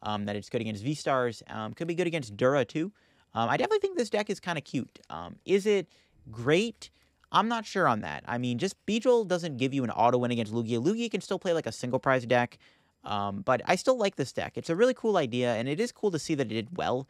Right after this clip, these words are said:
Um, I'm sure people are gonna play it to Charlotte 'cause they, it's the end of the format. They don't care as much. It's, it's a cool archetype. People like cool archetypes. Um, next up, do we wanna talk about the Flaffy deck that also saw, um, some success in,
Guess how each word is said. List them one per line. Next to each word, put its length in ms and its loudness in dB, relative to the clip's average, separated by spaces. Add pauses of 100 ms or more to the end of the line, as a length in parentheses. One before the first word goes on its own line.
(440)
Um, 400 -4 (480)
I'm 160 2
sure 180 4
people 300 -2
are 120 8
gonna 140 2
play 260 4
it 180 0
to 160 -2
Charlotte 400 2
'cause 280 -8
they, 180 -4 (100)
it's 160 -6
the 80 0
end 60 2
of 40 -2
the 60 -2
format. 280 -2
They 80 -2
don't 140 -6
care 180 2
as 100 -4
much. 220 -4
It's, 180 -6
it's 180 -6
a 60 -6
cool 280 -2
archetype. 520 -2
People 260 -4
like 200 -4
cool 200 -8
archetypes. 580 -14 (640)
Um, 240 -20 (420)
next 220 -2
up, 160 2 (200)
do 80 2
we 40 4
wanna 140 4
talk 220 0
about 220 2
the 60 -12
Flaffy 340 4
deck 180 0
that 100 2
also 300 4
saw, 380 2 (420)
um, 220 -4
some 160 -12
success 520 -8
in, 280 -6